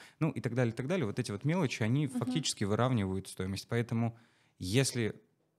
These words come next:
Speaker 1: э, выбирать себе просто материал на перспективу строительства, выбирайте то, к чему лежит душ-, ле-, лежит
Speaker 2: Мгм.
Speaker 1: душа. Вот лежит к дереву, стройте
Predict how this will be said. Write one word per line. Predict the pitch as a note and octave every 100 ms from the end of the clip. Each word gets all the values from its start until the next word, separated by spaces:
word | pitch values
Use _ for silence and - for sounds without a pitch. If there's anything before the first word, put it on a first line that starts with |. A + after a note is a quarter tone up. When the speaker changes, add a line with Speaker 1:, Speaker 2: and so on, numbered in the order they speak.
| _ -
Speaker 1:
э, | G#2 G2+ G2+ G2 F#2 C#2 - C2 - - - - - - -
выбирать | G#2 G#2 A#2+ A#2 -
себе | G2 F#2+
просто | - - G2
материал | G2 G2+ G#2 F#2+ F#2+
на | G2
перспективу | G2+ - A2+ - C#3 G2 G2 A#2 - -
строительства, | - C#3+ C#3+ - G#2 A2 -
выбирайте | G#2+ C3+ D#3 G2+ - _ -
то, | B2
к |
чему | - G#2+ G#2
лежит | G2 G2+ F#2+
душ-, | F2+ -
ле-, | G2
лежит | F#2+ E2+ G#2+ A2
Speaker 2:
Мгм. |
Speaker 1:
душа. | G2 - - - - _ _ -
Вот | A2+ G#2+ - _ - -
лежит | A#2+ D3+ C3
к |
дереву, | G2 F#2+ F2+ - _ -
стройте | - C3+ A2+